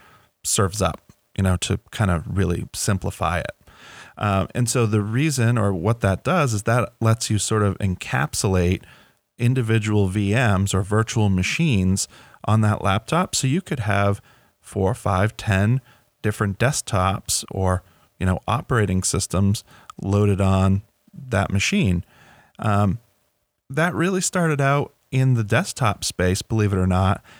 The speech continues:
where developers were using that so they could have Linux, they could have Windows running, they could have all these different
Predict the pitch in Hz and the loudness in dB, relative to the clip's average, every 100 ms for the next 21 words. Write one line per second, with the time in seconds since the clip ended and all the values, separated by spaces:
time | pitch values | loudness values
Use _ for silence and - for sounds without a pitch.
0 | - - 120 113 104 101 113 143 160 - | -20 -6 0 2 2 0 0 0 -2 0
1 | 101 101 101 - - - - 110 110 113 | 2 2 0 -4 -16 -18 -4 0 2 0
2 | 107 104 101 101 - 110 120 - 101 113 | 2 2 2 0 -2 -2 -2 0 -2 0
3 | 110 101 - - - _ - 113 123 117 | 2 0 -2 -10 -20 _ -4 0 2 0
4 | - - - - - - 113 107 101 92 | -2 -4 -4 -8 -8 -4 -2 0 2 2
5 | 95 107 131 127 117 104 113 113 107 104 | 0 -2 0 2 2 2 0 2 2 2
6 | 101 104 - - _ - 107 104 98 - | 0 -2 -10 -20 _ -4 0 2 0 0
7 | 120 127 127 117 110 - 110 - 101 101 | 0 0 2 0 0 0 0 2 2 2